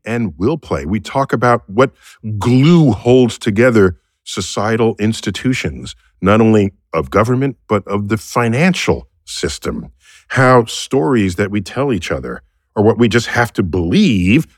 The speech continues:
in order for any of this to work in the first place.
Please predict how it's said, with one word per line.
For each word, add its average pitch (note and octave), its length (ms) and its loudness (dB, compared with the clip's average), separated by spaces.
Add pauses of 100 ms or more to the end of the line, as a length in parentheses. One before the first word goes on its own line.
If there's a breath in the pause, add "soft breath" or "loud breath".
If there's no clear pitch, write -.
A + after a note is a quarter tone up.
(120)
in B2+ 180 2
order D3+ 240 2
for - 220 -6
any C#3 180 0
of C#3 80 -2
this C3 180 -2
to A#2+ 120 -6
work A2+ 440 -2 (140)
in A#2 160 -2
the B2+ 100 0
first - 380 0
place. - 480 -4